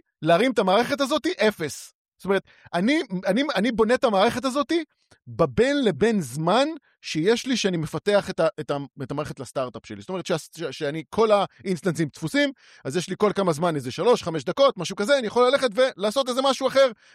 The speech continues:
בגלל זה יש לי המון המון אינסטנסים, יש לי בדרך כלל בסביבות בין חמש עשרה לעשרים אינסטנסים שונים, פתוחים של קלוד קוד. אז החלטתי להרים את הדבר הזה. Fast forward, חצי שעה אחרי,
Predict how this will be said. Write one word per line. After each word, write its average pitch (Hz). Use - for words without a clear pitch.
בגלל 185
זה 247
יש 226
לי 226
המון 202
המון 202
אינסטנסים, 165
יש 156
לי 175
בדרך 170
כלל 156
בסביבות 151
בין 143
חמש 147
עשרה 156
לעשרים 175
אינסטנסים 165
שונים, 220
פתוחים 254
של 170
קלוד 151
קוד. 107
אז 196
החלטתי 508
להרים 466
את -
הדבר 262
הזה. 233
Fast 247
forward, 233
חצי 175
שעה 220
אחרי, 247